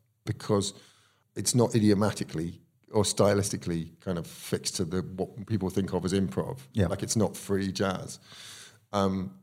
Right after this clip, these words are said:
Speaker 1: and because I use a looper, there is inherent structure within that.
Speaker 2: There's
Speaker 1: There's repetition.
Speaker 2: repetition.
Speaker 1: <laughs> Um,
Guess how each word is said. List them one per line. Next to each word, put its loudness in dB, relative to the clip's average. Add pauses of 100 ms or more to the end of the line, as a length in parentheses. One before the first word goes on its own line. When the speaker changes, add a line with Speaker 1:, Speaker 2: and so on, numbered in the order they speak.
(100)
Speaker 1:
and 2
because 4
I 8
use 4
a 6
looper, 4 (420)
there 6
is 0
inherent 4
structure 2
within 4
that. 0
Speaker 2:
There's 6
Speaker 1:
There's 6
repetition. 6 (340)
Speaker 2:
repetition. 8
Speaker 1:
<laughs> 8
Um, 4